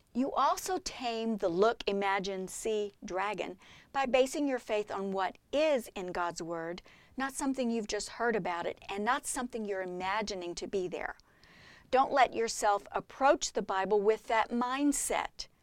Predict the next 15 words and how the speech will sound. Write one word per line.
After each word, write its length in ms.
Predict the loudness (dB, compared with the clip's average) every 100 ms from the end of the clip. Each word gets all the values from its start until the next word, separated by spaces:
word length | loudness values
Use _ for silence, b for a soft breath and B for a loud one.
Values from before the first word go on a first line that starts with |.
| b b -8
Stop 340 | 2 2 6
listening 460 | 8 8 6 -2 0
to 100 | 0
others 400 | 2 2 0 0
who 180 | 0 2
do. 400 | 4 4 2 -6 _ _ b b b b b b _ _ _ 0
Another 340 | 6 6 8
way 220 | 6 4
to 160 | 2 -2
tame 320 | -4 -4 -2
the 80 | 0
look, 340 | 4 4 4 -2
imagine, 440 | 0 0 0 -4
see 240 | -2 -2
dragon 560 | 0 0 0 0 -2